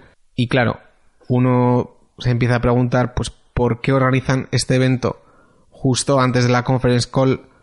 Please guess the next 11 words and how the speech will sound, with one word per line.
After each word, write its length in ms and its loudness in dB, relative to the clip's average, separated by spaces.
Pues 160 -4
quizás 600 -4
sea 640 0
porque 800 -4
ya 240 -2
saben 340 0
que 80 -2
los 100 2
resultados 440 0
son 160 0
malos 400 0